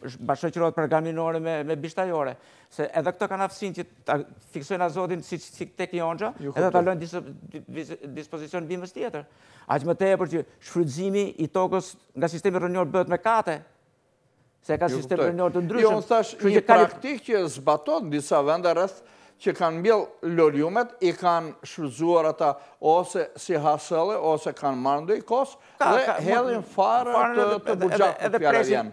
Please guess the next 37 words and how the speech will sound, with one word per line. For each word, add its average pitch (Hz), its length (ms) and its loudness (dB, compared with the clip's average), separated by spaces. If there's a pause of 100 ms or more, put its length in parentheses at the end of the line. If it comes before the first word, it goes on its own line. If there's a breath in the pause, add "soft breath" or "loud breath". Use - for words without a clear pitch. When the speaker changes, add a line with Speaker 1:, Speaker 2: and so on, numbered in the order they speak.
Speaker 1:
presin 214 300 -2
që 190 180 -6
të 196 80 -4
rinovohet 185 540 0
përsëri 175 400 0 (180)
Speaker 2:
Kur 160 240 4
ajo 220 160 6
Speaker 1:
loljume. 233 240 4
Speaker 2:
rritet, 233 220 -2
pastaj 254 440 0
Speaker 1:
Po. 131 120 -2 (340 loud breath)
Speaker 2:
i - 80 -20
Speaker 1:
Megjithatë 202 300 4
Speaker 2:
përdorin 214 440 4
ose 160 320 2
në 233 80 -6
silazhe, 254 540 2
ose 269 360 -2
senazh. 214 520 2 (420)
Speaker 1:
Po, 151 140 8 (400)
a, 151 200 0
sa - 140 0
bukur. 139 400 -4
E, 139 100 -4 (220)
po, 170 140 4
absolutisht 180 680 0
edhe 165 260 4
këto 156 480 0 (100)
në 139 240 -4 (160)
përzierjet 160 400 -2
foragjiere 139 480 -2
që 127 80 -12
përmendëm 127 320 -8
ose 117 160 -10
bashkëqirimet 139 640 -8
Speaker 2:
Po. - 80 -10
Speaker 1:
foragjiere, 208 480 -2